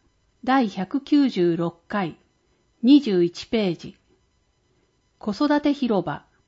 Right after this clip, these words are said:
二十二ページから二十三ページ。土浦フォトギャラリー、二十四ページ。視聴コラム、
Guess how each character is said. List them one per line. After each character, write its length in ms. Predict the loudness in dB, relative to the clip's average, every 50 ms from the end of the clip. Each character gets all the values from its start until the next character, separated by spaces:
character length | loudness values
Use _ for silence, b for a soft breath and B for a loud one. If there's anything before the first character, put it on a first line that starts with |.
| _ _ _ _ _ _ _ _ _ _ 0
二 200 | 6 8 8 8
十 220 | 6 4 0 2 2
二 180 | 2 2 2
ペ 220 | 0 0 0 0 0
ー 40 |
ジ 140 | -2 -4 -6
か 120 | -6 -4 -4
ら 140 | -2 -2
二 180 | 0 2 2 2
十 220 | 0 0 -2 -2
三 280 | -4 -4 -2 -2 -2 -2
ペ 280 | -2 -2 -4 -4 -4 -6
ー 60 | -6
ジ。 200 | -10 -20 -20 _ _ _ _ _ _ _ _ _ _ _ _ _ _ _ _ _ _ _ _ _ _ _ _ _ _
土 320 | -20 -16 -4 0 2 4
浦 260 | 4 4 2 0 -2 -2
フ 120 | -4 -6
ォ 40 | -2
ト 140 | -2 0 0
ギ 100 | 2 2
ャ 60 | 2
ラ 160 | 4 2 2
リ 340 | 0 -2 -6 -6 -10 -16 -20
ー、 60 | _ _ _ _ _ _ _ _ _ _ _ 4
二 180 | 8 8 8
十 240 | 8 6 0 0 2
四 200 | 2 2 2 0
ペ 320 | 0 0 -2 0 0 0 -2
ー 40 | -4
ジ。 220 | -8 -20 -20 _ _ _ _ _ _ _ _ _ _ _ _ _ _ _ _ _ _ _ _ _ _ _ _
視 180 | -20 -20 -14 -2
聴 280 | 2 4 4 4 4 2
コ 180 | 0 0 0
ラ 160 | 2 2 0
ム、 220 | -2 -4 -6 -12